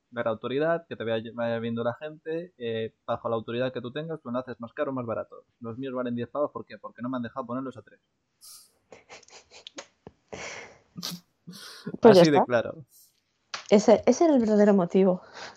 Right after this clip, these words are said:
Speaker 1: Bien, estos son las maneras sin tener nada, tú. Sin tener nada. O sea, es decir, eso solo necesitas un ordenador y saber escribir y leer. Ya está.
Speaker 2: Ay, que me da el brillo.
Speaker 1: Sí, tienes ahí ya la línea.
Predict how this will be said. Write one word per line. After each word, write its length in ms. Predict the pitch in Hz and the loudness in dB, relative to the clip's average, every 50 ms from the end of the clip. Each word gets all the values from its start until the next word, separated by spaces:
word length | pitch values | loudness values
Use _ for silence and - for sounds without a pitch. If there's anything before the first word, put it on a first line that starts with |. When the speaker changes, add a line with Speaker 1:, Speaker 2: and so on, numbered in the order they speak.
| - - - - - - _ _ _ | -20 -20 -20 -20 -20 -20 _ _ _
Speaker 1:
Bien, 240 | - 165 208 170 - - - _ _ _ _ - | 0 2 2 2 2 0 -6 _ _ _ _ -4
estos 380 | 160 185 202 - - 208 170 | -2 -2 -2 -2 -4 -4 -2
son 140 | - 196 190 | -2 0 0
las 100 | 185 180 | 0 0
maneras 340 | 175 147 151 165 190 180 - | 0 0 0 0 0 -2 -2
sin 140 | - 156 147 | -4 -6 -2
tener 340 | 147 151 160 160 147 - _ | -2 0 0 0 -2 -6 _
nada, 520 | - 139 151 165 165 156 139 113 - - _ _ _ | -8 -4 0 2 2 2 2 0 -2 -6 _ _ _
tú. 160 | - 123 - - - - _ _ _ _ _ _ _ _ _ _ _ _ | -16 -16 -16 -16 -20 -20 _ _ _ _ _ _ _ _ _ _ _ _
Sin 400 | - - 139 131 127 131 123 123 | -16 -10 -6 -4 -4 -4 -4 -6
tener 280 | 131 131 139 143 - - | -6 -6 -6 -6 -6 -4
nada. 460 | 135 139 139 127 113 110 107 107 - _ _ _ | -2 0 0 0 0 0 -4 -6 -10 _ _ _
O 20 | |
sea, 160 | - 127 117 120 | -12 -8 -6 -6
es 60 | 123 | -6
decir, 200 | 127 - 143 - | -6 -6 -8 -8
eso 120 | 127 - | -10 -10
solo 200 | - 160 147 143 | -10 -8 -6 -4
necesitas 380 | 135 123 131 131 127 135 120 - | -4 -4 -6 -8 -8 -8 -10 -8
un 120 | 131 123 120 | -6 -6 -6
ordenador 580 | 117 117 117 113 117 135 165 196 214 214 208 _ _ | -4 -4 -4 -4 -4 -4 -4 -4 -6 -6 -10 _ _
y 340 | - 117 113 113 113 110 110 | -14 -12 -10 -10 -10 -10 -12
saber 320 | - - 117 117 127 127 | -12 -10 -6 -4 -4 -2
escribir 360 | 123 117 - - 120 127 135 127 | -4 -6 -10 -12 -10 -8 -8 -8
y 40 | 110 | -8
leer. 200 | 110 101 - - _ _ _ _ _ - - | -10 -12 -16 -18 _ _ _ _ _ -20 -20
Ya 60 | 113 | -20
está. 160 | - _ _ _ _ _ _ _ _ _ _ _ _ _ _ - - - _ _ _ _ _ _ _ _ _ _ _ _ _ _ _ _ | -20 _ _ _ _ _ _ _ _ _ _ _ _ _ _ -20 -20 -20 _ _ _ _ _ _ _ _ _ _ _ _ _ _ _ _
Speaker 2:
Ay, 300 | - 190 202 220 233 - _ _ _ _ _ _ _ _ _ _ - | -4 -4 -4 -4 -8 -12 _ _ _ _ _ _ _ _ _ _ -8
que 100 | - - | -2 0
me 100 | 202 196 | 2 2
da 100 | 202 208 | 4 4
el 80 | 214 220 | 4 4
brillo. 440 | 208 202 214 214 214 226 220 196 190 - - _ _ _ | 4 4 4 2 2 2 0 -2 -2 -6 -14 _ _ _
Speaker 1:
Sí, 140 | 147 147 - _ _ _ | -12 -12 -12 _ _ _
tienes 240 | 127 120 120 117 | -12 -12 -10 -10
ahí 180 | 117 113 113 113 | -10 -10 -10 -8
ya 320 | 117 110 110 107 104 107 - 117 | -8 -8 -8 -8 -10 -10 -12 -12
la 120 | 113 107 | -12 -12
línea. 220 | 110 107 110 110 | -10 -10 -12 -14